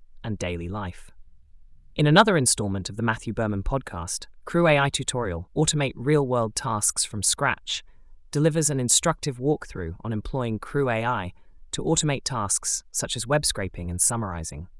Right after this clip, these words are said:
It boldly walks the listener through a coding journey within a cloud I D E, culminating in a functional tool to aid in newsletter content creation. This hands-on tutorial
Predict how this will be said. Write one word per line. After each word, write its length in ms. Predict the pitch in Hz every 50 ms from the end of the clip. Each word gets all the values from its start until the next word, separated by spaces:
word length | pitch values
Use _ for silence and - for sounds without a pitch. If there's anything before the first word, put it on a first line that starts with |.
| - - -
It 100 | - -
boldly 380 | - 175 175 170 165 160 151 139
walks 340 | 127 123 123 120 - - -
the 120 | - 117
listener 340 | 117 117 110 - - 110 98
through 220 | - - - 110
a 40 | 101
coding 400 | - - - - 123 139 120 107
journey 420 | - 107 98 92 85 82 85 87 - - -
within 200 | 127 113 123 110
a 60 | 101
cloud 320 | - - - 127 113 110
I 140 | - 95 95
D 100 | 87 90
E, 360 | 90 95 107 107 90 87 - - - - -
culminating 680 | - - 185 175 165 139 107 95 98 - 104 90 90 92 - -
in 100 | - 117
a 40 | 110
functional 460 | - - 165 160 - - - 156 143
tool 440 | - - - 147 104 87 82 87 -
to 100 | - - -
aid 180 | - 117 113 107
in 120 | 110 104
newsletter 400 | 104 107 107 - 107 98 - 101
content 420 | - - 117 107 98 - 90 76 -
creation. 540 | - - 101 107 110 107 - - 82 85 - - - - - - - - - - - - - - - - - - -
This 180 | - 170 170 -
hands-on 460 | - 151 151 156 147 143 139 143 143
tutorial 640 | - - - - - 107 104 101 95 90 87 -